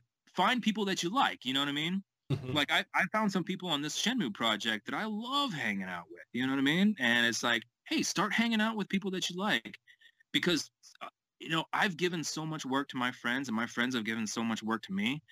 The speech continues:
Speaker 1: You know,
Speaker 2: Mm-hmm.
Speaker 1: you mentioned this earlier. You know, you just, just, just know people, you know what I mean?
Speaker 2: Yeah.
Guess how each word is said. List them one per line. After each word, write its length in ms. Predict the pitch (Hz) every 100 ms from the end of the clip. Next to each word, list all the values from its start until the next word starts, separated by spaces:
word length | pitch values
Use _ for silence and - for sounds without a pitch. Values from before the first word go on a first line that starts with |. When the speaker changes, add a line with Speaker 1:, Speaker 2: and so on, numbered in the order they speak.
| -
Speaker 1:
You 160 | 110 110
know, 100 | 113
Speaker 2:
Mm-hmm. 40 | 107
Speaker 1:
you 100 | - -
mentioned 300 | 120 117 113
this 140 | 110
earlier. 480 | 110 110 120 131 151 _ _ _ _ _ _ _ _ _ _
You 100 | 156
know, 140 | 202 208
you 80 | 143
just, 260 | 208 - 135
just, 320 | 240 - -
just 240 | 247 269
know 200 | 117 135
people, 380 | 220 98 80 71 _
you 100 | 117
know 60 | 117
what 60 |
I 40 | 113
mean? 100 |
Speaker 2:
Yeah. 120 | 107